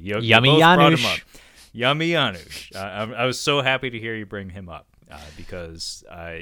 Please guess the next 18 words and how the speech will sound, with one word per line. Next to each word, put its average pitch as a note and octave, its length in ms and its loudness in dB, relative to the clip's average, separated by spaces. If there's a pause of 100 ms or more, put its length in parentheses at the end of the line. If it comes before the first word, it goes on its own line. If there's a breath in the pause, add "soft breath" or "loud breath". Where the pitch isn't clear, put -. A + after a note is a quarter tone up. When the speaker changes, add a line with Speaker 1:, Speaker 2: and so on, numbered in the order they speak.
Speaker 1:
he G2 260 -12
has G2+ 300 -6
been G2+ 240 -8
a F#2+ 100 -10
key G#2 220 -10
component G2+ 680 -6
of F#2 300 -14 (220)
m-, G2 100 -12 (340)
recent G#2+ 600 -2
or F#2+ 240 -8
modern G2 560 -4
Spielberg G2+ 560 -10
fare, G#2+ 420 -8 (540 soft breath)
um, G#2+ 440 0
and G#2 240 -2
he's A2 300 -6
highly G#2+ 360 -4
controversial. A#2+ 760 -8